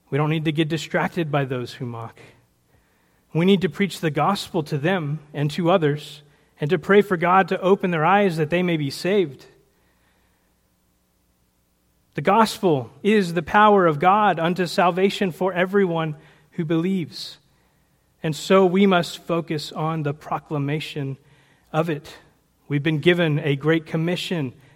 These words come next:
to make disciples among the nations. And nothing is going to thwart the plans of God concerning that mission. It remains intact. And the disciples needed to know,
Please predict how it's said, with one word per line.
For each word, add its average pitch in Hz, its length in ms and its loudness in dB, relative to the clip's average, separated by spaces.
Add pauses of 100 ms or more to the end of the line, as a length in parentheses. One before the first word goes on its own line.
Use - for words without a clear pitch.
to 160 140 -6
make 170 360 -2 (200)
disciples 151 760 -4 (360)
among 151 480 -2 (300)
the 135 100 -6
nations. 147 800 -6 (920)
And 151 200 2
nothing 180 440 0
is 139 140 -2
going 160 280 0
to 151 120 -4
thwart 170 420 0
the 151 80 -6
plans 156 440 -2
of 120 140 -8
God 135 360 0
concerning 135 580 -8
that 123 220 -8
mission. 127 400 -8
It 151 80 -8
remains 160 540 -6
intact. 131 600 -10 (760)
And 127 100 -10
the 117 40 -10
disciples 143 580 -4
needed 139 280 -4
to - 100 -12
know, 139 380 -4